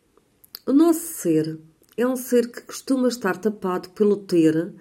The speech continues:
pois vivemos numa sociedade materialista que faz com que as pessoas se identifiquem mais por aquilo que têm do que por aquilo que são. Aquilo que são é eterno,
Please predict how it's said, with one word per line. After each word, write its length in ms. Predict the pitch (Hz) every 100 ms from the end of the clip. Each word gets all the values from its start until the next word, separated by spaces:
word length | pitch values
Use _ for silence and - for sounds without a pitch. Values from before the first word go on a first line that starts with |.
| _ _ _ -
pois 220 | 269 240
vivemos 640 | 233 233 190 185 175 170
numa 460 | 208 220 208 196 190
sociedade 680 | 190 254 240 240 185 170 170
materialista 920 | 214 220 226 208 185 190 190 175 175 - _ _ _ _ _
que 80 | -
faz 280 | 254 254 247
com 200 | 226 220
que 120 | 254
as 120 | 233
pessoas 520 | - - 214 196 196
se 120 | -
identifiquem 720 | 233 262 247 - 214 208 208
mais 380 | 202 190 175 175
por 200 | - 220
aquilo 320 | 220 269 254
que 120 | 240 -
têm 600 | - 185 185 202 202 - _ _ 175
do 180 | 226
que 140 | 233 -
por 180 | - 185
aquilo 420 | 175 - 226 208
que 120 | -
são. 460 | - - 147 143 147 _ _ _ _ _ _ _ _ _ -
Aquilo 380 | 269 262 370 349
que 80 | -
são 580 | - 220 190 185 196 196
é 120 | 208 196
eterno, 720 | 190 220 240 196 156 151